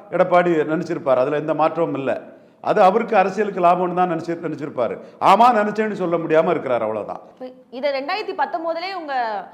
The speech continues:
Speaker 2: அவர் சொன்னது உண்மை அப்படின்னா, அவங்க அப்பயே அவங்க விலகி இருக்கலாம்ல? ஏன் அந்த கூட்டணி ரெண்டாயிரத்தி இருபத்தி ரெண்டு வரைக்கும் தொடர்ந்துருச்சு சார்?
Speaker 1: திமுக காங்கிரஸ் கூட்டணி வெற்றி கூட்டணியா இறுக்கமா இருக்குது. காங்கிரஸ் அங்க இருக்கும்போது இவர் பாஜக விட்டுட்டு என்ன செய்வாரு? இப்ப பரிதவிக்கிறாருல்ல,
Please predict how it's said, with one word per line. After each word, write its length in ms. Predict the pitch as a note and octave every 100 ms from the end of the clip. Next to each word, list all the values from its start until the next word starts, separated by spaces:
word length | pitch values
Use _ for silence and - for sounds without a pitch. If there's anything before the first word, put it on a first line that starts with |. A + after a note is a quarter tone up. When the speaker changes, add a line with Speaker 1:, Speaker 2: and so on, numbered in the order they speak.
| -
Speaker 2:
அவர் 200 | - A#3
சொன்னது 340 | A#3 B3+ D4 C4+
உண்மை 260 | B3+ C4+
அப்படின்னா, 460 | C4 A3 A3+ A#3 B3 C#4 A3
அவங்க 200 | A#3+ A3
அப்பயே 240 | - E4
அவங்க 140 | D#4+ A#3
விலகி 260 | A#3+ C4
இருக்கலாம்ல? 440 | C4 G#3+ F#3+ F3+ G#3
ஏன் 180 | A#3 F4
அந்த 120 | C4
கூட்டணி 360 | B3+ D4 D4 B3+
ரெண்டாயிரத்தி 420 | A3 B3+ C4+ B3
இருபத்தி 240 | B3 B3+ A#3
ரெண்டு 140 | G#3+
வரைக்கும் 280 | G#3+ C#4 A#3+
தொடர்ந்துருச்சு 420 | G3 F#3+ F#3+ - D#3
சார்? 120 | D3 _
Speaker 1:
திமுக 360 | G3 A3 F#3+ G#3
காங்கிரஸ் 320 | F#3+ G3 F#3+
கூட்டணி 380 | F#3+ F3+ F3+ G#3+
வெற்றி 240 | F#3 F#3
கூட்டணியா 420 | G3+ G3 F3+ F#3+ G3+
இறுக்கமா 340 | F#3 F3+ G3+ F#3
இருக்குது. 320 | E3+ F3 D3 A2 - - - _
காங்கிரஸ் 340 | F3 G#3 A3+ G3+
அங்க 120 | G3+
இருக்கும்போது 440 | G3 G3 F#3+ F#3+
இவர் 180 | G3 F#3
பாஜக 420 | E3+ F#3+ G3+ F#3+
விட்டுட்டு 300 | F#3 E3+ F#3
என்ன 80 | F#3
செய்வாரு? 420 | F3 F3 F3 D#3 C3 - -
இப்ப 180 | D#3 F#3+
பரிதவிக்கிறாருல்ல, 800 | F#3 G#3 G#3+ G3 F#3+ E3+ F3